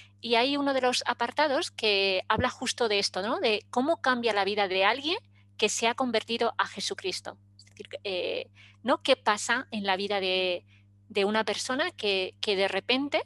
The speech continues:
como, eh, leemos en, en Hechos que le pasó a, a Pablo, como los discípulos a su manera también experimentaron,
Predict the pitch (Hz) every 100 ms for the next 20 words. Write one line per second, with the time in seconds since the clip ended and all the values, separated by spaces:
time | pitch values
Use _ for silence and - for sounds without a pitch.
0 | - _ - 202 185 170 175 170 165 -
1 | - _ - - - - - 190 190 202
2 | 202 208 196 190 190 196 - - - -
3 | 208 220 - 208 - 202 196 185 - 196
4 | 190 190 185 180 - 202 196 247 277 269
5 | 277 302 - - _ - 208 202 190 190
6 | 185 190 208 208 214 - 233 220 233 214
7 | - 208 202 214 196 208 214 185 - -
8 | 202 202 202 - 202 196 190 196 254 262
9 | 277